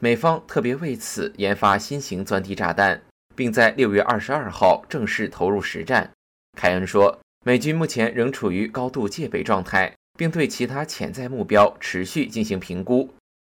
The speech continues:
这是对美国对手发出的明确信号。同时，在记者会上，国防部长海格塞斯强烈反驳部分媒体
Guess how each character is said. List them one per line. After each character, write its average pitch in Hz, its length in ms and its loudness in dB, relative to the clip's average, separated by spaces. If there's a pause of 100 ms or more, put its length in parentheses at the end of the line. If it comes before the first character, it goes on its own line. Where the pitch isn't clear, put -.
(120)
这 190 120 6
是 175 160 0
对 170 140 0
美 104 200 2
国 104 220 2
对 165 180 -2
手 101 320 2
发 98 140 2
出 101 140 -4
的 101 240 4
明 90 180 -4
确 113 200 0
信 95 200 -6
号。 98 300 2 (420)
同 120 160 2
时， 110 320 0
在 107 240 6
记 104 160 -4
者 87 100 0
会 107 220 -2
上， 98 320 2 (380)
国 123 100 8
防 120 180 6
部 131 120 6
长 95 240 4
海 113 180 4
格 117 100 4
塞 113 200 2
斯 120 320 -4
强 - 180 0
烈 156 140 -2
反 85 240 0
驳 95 180 6
部 120 80 -2
分 110 160 -2
媒 92 220 0
体 90 320 -6